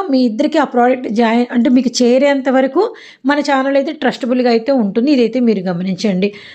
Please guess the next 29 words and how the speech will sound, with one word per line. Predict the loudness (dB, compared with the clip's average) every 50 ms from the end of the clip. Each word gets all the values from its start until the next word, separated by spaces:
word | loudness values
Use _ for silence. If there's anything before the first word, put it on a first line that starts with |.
| -20 -20 -8
సూపర్, | -2 -2 -2 -2 -2 -2 0 0 0 0
సూపర్, | -4 -6 -8 -8 -6 -4 -4 -4 -4
సూపర్ | -6 -8 -8 -4 -4 -2 -2 -2
డిజైన్స్ | -2 -4 -4 -4 -4 -4 -6 -6 -6
అండి. | -6 -4 -4 -2 -2
డిజైన్స్ | 0 0 0 0 0 0 0 0 -2 -2 0 0
మాత్రం | 2 2 2 0 0 0 -2 -4 -4 -10 -18 -14 -8
అస్సలు | -4 -4 -4 -2 -2 -2 -2 -2
చా-, | -2 -2 -2 -2 -2 0
నేను | 0 0 0
చెప్పాను | 0 -2 -2 -2 -2 -2 0 0
కదా, | 0 0 0 -2 -4 -6 -10 -18 -20 -20 -8 -2
మీరు | 0 2 2
ఒకసారి | 2 0 -2 -2 -2 -2 -2 -2
కాల్ | -2 0 0 2 2 2 2
చేసినా, | 2 2 0 0 -2 -2 -2 0 0 -2 -2
మీరు | -2 -2 -2 -2
ఒకసారి | -2 -2 -2 0 0
WhatsApp | 2 0 0 0 -2 -2 -2 0
గ్రూప్ | 0 0 0 2 0
లింక్స్‌లో | 0 0 0 0 0 0 0
జాయిన్ | 2 0 0 -2 0 -2 0
అయినా, | 0 0 0 0 0 -2 -2 -6 -16 -20 -20 -12 -4
అలానే | -2 0 2 2 2 2 0
మీరు | 2 2 2 2 4 2 2
వారి | 2 2 0 0 0
WhatsApp | -2 -2 0 -2 -2 -2 -4 -6
స్టేటస్ | -6 -4 -2 -2 0 0 -2 -2
చూసి | -2 -2 -2 0